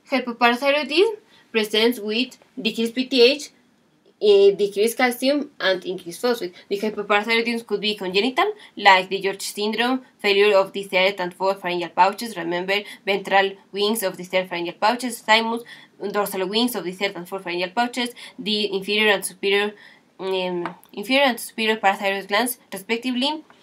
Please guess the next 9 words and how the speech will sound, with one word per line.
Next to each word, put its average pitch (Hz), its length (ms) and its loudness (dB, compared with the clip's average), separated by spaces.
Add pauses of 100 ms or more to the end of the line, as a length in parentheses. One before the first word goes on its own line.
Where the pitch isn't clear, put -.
(120)
The 196 100 -6
patient 190 320 -8
presents 190 320 -6
with 214 160 -8
recurrent 269 380 0
viral 269 280 8
and 254 180 0
fungal 254 280 -2
infections. 285 600 -2